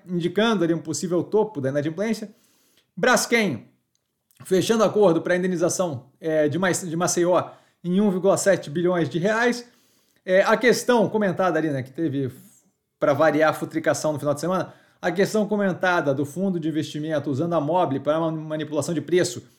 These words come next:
é uma questão relevante para os fundos de investimento envolvidos, se verdade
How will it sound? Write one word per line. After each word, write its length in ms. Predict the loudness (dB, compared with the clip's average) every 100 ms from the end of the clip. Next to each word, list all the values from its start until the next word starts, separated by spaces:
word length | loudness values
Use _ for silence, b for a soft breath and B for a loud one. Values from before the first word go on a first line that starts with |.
| b
é 100 | 0 2
uma 160 | 2
questão 240 | 0 2 4
relevante 460 | 4 4 0 -2
para 340 | -4 0 2 2
os 100 | 0
fundos 280 | -2 -2
de 40 | -4
investimento 360 | -6 -6 -8
envolvidos, 500 | -6 -6 -4 -4 -6 -10 _
se 460 | -12 -6 4 6 6
verdade 600 | 6 2 4 0 -2